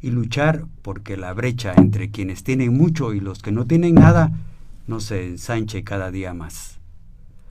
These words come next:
Cuando se ve ese cúmulo de aptitudes y actitudes, entonces nos damos cuenta que lo que menos ha tenido este país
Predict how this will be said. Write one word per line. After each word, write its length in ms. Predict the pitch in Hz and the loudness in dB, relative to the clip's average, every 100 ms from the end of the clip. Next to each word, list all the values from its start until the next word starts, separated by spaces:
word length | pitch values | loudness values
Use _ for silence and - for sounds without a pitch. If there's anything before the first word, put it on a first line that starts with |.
| - - - | -20 -20 -10
Cuando 380 | 165 170 160 160 | -2 0 0 -2
se 180 | - 143 | -2 2
ve 200 | 151 160 | 6 6
ese 260 | 160 143 | 4 0
cúmulo 500 | - 160 160 123 104 | 2 8 8 8 0
de 140 | 98 95 | -4 -4
aptitudes 1040 | 92 - - 101 - 135 139 110 - - - | -8 -10 -16 -14 -8 -4 -2 -2 -4 -8 -8
y 200 | 120 120 - | -6 -6 -4
actitudes, 1160 | 160 165 - 107 104 104 87 80 80 - - - - - - - - | -4 -4 -10 -10 -6 -6 -6 -8 -14 -18 -18 -20 -20 -18 -16 -16 -12
entonces 380 | - 147 208 208 | -6 0 0 2
nos 140 | 160 156 | 2 4
damos 260 | 160 160 | 4 4
cuenta 480 | 160 160 160 160 135 | 4 2 4 0 -2
que 140 | 123 | -4
lo 160 | 107 104 | -6 -6
que 140 | 104 | -4
menos 500 | 98 123 131 123 120 - | -2 0 0 -2 -6 -8
ha 100 | 120 | -6
tenido 500 | 120 117 123 120 113 | -4 -2 -2 -2 -4
este 260 | 110 143 | -4 -6
país 600 | 143 127 107 107 - - | -4 -2 -2 -4 -10 -14